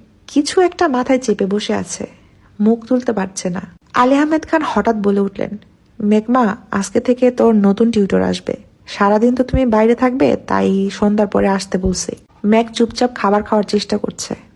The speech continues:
বুকের ভিতর যে ঝড় তুফান চলছে তা যেন কেউ বুঝতে না পারে। আবির সবার আগে খাবার শেষ করে বাসা থেকে বের হয়ে গেল। আবিরের পিছন পিছন আলী আহমেদ খান, মোজাম্মেল খান এবং ইকবাল খানও চলে গেলেন। ইকবাল খান আগে অফিসে জানিয়ে দিয়েছে অফিস যেন সাজিয়ে গুছিয়ে রাখে।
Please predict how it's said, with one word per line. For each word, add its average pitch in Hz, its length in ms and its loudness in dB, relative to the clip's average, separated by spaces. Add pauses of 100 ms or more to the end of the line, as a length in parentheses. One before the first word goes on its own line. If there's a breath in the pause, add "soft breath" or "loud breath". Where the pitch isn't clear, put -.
বুকের 214 340 4
ভিতর 214 260 0
যে 196 160 0 (200)
ঝড় 185 340 2
তুফান 214 260 2
চলছে 220 400 2
তা 185 200 -2
যেন 202 220 2
কেউ 214 160 2
বুঝতে 196 340 -2
না 190 140 -2
পারে। - 260 -4 (280)
আবির 220 200 2
সবার 220 340 2
আগে 233 160 4
খাবার 226 240 2
শেষ 214 260 0
করে 233 180 2
বাসা 214 260 0
থেকে 208 200 -2
বের 190 240 2
হয়ে 180 160 0
গেল। 185 180 -4 (380)
আবিরের 202 340 4
পিছন 226 340 0
পিছন 233 400 0
আলী 214 200 4
আহমেদ 214 380 2
খান, 214 300 0 (120)
মোজাম্মেল 202 480 2
খান 208 280 -4 (200)
এবং 202 240 -2
ইকবাল 196 340 0
খানও 220 240 0
চলে 190 260 0
গেলেন। 185 240 -4 (440)
ইকবাল 240 340 2
খান 285 280 -2
আগে 208 280 2
অফিসে 254 300 2
জানিয়ে 220 300 4
দিয়েছে 233 360 2
অফিস 214 300 0
যেন 226 180 0
সাজিয়ে 202 360 2
গুছিয়ে 196 360 -2
রাখে। 185 320 -8